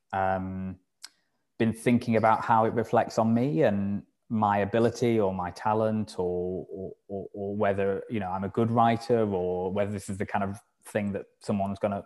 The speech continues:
want to make and what that means about my career. You know, I think the more you're thinking about yourself, the less you're thinking about the, the story that you wanna tell or the thing that you wanna write. And I think that's,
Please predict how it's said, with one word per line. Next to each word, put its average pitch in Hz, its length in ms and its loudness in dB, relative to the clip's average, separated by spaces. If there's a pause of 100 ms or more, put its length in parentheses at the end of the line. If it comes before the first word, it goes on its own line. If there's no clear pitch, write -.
(220)
want 101 200 -8
to - 80 -4
make 107 480 0
and 98 100 -4
what 101 100 0
that 98 160 0
means 101 240 -4
about 98 180 -2
my 104 100 -2
career. 104 360 -2
You 113 120 0
know, 113 100 2
I 107 60 4
think 139 160 0
the 123 60 0
more 135 520 6 (300)
you're 127 100 4
thinking 120 380 2
about 107 220 4
yourself, 104 600 2
the 101 80 0
less 110 380 0
you're 101 100 -2
thinking 101 340 -4
about 98 480 -2
the, 98 380 -4 (840)
the 127 80 -4
story 107 380 4
that 98 80 -2
you 95 120 -2
wanna 98 200 -2
tell 98 400 2
or 92 120 -2
the 98 100 -4
thing 98 260 -4
that 87 80 -6
you 98 380 -6
wanna 101 280 -2
write. 95 420 -4
And 104 80 -2
I 107 40 -2
think 113 160 0
that's, - 460 -8